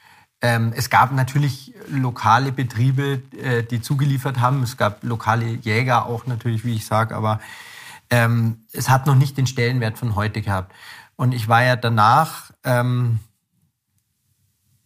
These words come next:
einiges später noch ein Jahr Privatkoch auf einer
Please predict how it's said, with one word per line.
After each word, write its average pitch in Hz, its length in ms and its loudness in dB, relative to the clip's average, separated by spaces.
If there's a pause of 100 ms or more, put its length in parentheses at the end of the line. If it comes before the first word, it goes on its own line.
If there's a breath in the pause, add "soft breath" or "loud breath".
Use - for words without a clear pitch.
(600)
einiges 143 420 2
später 143 380 -2
noch 131 460 -2
ein 135 260 2
Jahr 131 760 0
Privatkoch 131 640 2
auf 131 200 -8
einer 123 520 -2